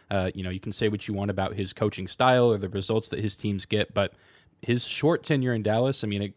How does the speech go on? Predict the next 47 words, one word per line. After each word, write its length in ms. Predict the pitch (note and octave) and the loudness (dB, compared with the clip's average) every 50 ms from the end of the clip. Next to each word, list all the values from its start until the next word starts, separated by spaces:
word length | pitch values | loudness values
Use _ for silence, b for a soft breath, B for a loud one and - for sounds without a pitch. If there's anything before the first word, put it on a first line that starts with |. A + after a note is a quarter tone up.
| _ - | _ -14
I, 80 | G#2 - _ _ _ _ - | -14 -14 _ _ _ _ -8
he 140 | G#2 A2+ | -6 -4
always 300 | E2+ G2 G#2 G2+ G2+ G2 | 0 2 2 2 2 0
treated 260 | - - A#2 G#2 G2+ F#2+ | -2 -2 -2 -2 -2 -2
the 80 | F#2+ | -2
media 300 | G2+ A#2 C3 C3 C3+ C3 | 2 2 4 6 6 6
with 160 | B2+ B2 - | 6 4 0
respect, 500 | - A#2 A2 - - A#2 A2 A2 - _ - b b b b b | -2 -6 -6 -2 0 2 2 2 0 _ -20 b b b b b
treated 260 | - - A2+ G2+ F#2+ F#2 | -6 -4 -4 -4 -4 -6
his 100 | F#2+ - | -8 -8
players 380 | - - B2 A#2+ A#2+ A#2 G#2+ | 0 2 4 4 4 2 0
with 180 | G#2 A2 - - | -2 -4 -6 -4
respect, 440 | G#2+ G2+ - - G#2+ G#2+ G#2 - F#2+ | -8 -8 -4 0 0 0 0 -2 -4
and 80 | F#2+ | -2
never 240 | G#2 A2 A2 A#2 A#2 | 0 0 0 2 0
really 360 | A2+ A2 A2 A2 A2+ A2 G#2+ - | 2 0 0 0 0 -2 -6 -6
was, 280 | - G#2+ G#2 G2 - - _ b b b b b | -6 -6 -6 -6 -8 -14 _ b b b b b
you 100 | b G2 | b -6
know, 180 | F#2 F#2 F#2+ - - | -6 -4 -6 -4 -2
under 220 | A2 A2 A2 A2+ | -2 0 0 0
too 120 | G#2 - B2+ | -4 -2 0
much 200 | A2+ G#2 G2 - | 0 0 -2 -2
scrutiny 340 | - - B2+ B2+ - C3 B2 | -4 -2 -2 0 2 4 6
outside 380 | A2+ A#2 - - - A2 G#2 | 6 6 4 4 2 4 4
of, 80 | G#2 F#2+ | 4 0
again, 240 | G2+ F2+ G2+ G2+ G2+ | 0 0 0 0 0
sometimes 440 | - - G#2 G2+ - G#2 G2+ G2 - | -2 -2 -2 0 0 0 0 0 -2
the 60 | G2+ | -2
results 380 | G2+ G#2 G2 G#2+ G#2 G#2 - | -2 0 0 2 0 0 2
on 100 | A2+ G#2 | 0 0
the 140 | G2+ G2 F#2 | 0 0 -2
ice. 240 | F#2+ G2+ A#2 C#3+ - | 0 0 0 0 -2
So 280 | - - A2+ G2+ G2 - b b b b b b | -2 0 0 0 0 0 b b b b b b
I, 160 | A2 A#2 A2+ | 4 6 6
I 40 | A#2 | 4
think 180 | - D3 C3 - | 4 2 0 -2
that's 180 | C3+ - - | -2 -4 -2
one 200 | - G#2+ A#2+ C3 | -4 -2 -2 -2
thing 220 | C3+ - C#3+ D3 C#3 | 0 0 0 0 0
that 100 | A2 - | -2 0
Jets 240 | - A2+ A2 - | -2 -4 -4 -2
fans 240 | - A2 G#2+ G2+ - | -4 -4 -4 -4 -4
can 220 | - - G2+ G2+ F#2+ | -4 -4 -4 -4 -2
be 120 | G#2 - | -4 -6
optimistic 640 | - G2 G2 - - G2 F#2+ G2+ - - - - - | -6 -6 -6 -6 -8 -8 -6 -6 -8 -10 -14 -16 -10
towards 400 | - G2 F#2+ G2+ G#2+ G#2 - - | -8 -4 -2 -2 -2 -2 -2 -4
is, 220 | G2 F#2+ F#2 - | -4 -4 -4 -8